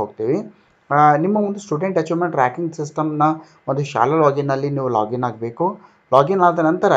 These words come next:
ಇಲ್ಲಿ ನೀವು ಎ-, just enter ಕೀವರ್ಡ್‌ನಲ್ಲಿ ಹೋಗಿ ಅಪ್ಡೇಟ್,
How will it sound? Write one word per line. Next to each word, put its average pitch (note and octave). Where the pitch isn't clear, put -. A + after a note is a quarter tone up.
ಇಲ್ಲಿ E3+
ನೀವು D#3+
ಎ-, C3
just D#3+
enter C3+
ಕೀವರ್ಡ್‌ನಲ್ಲಿ C#3
ಹೋಗಿ C3
ಅಪ್ಡೇಟ್, C3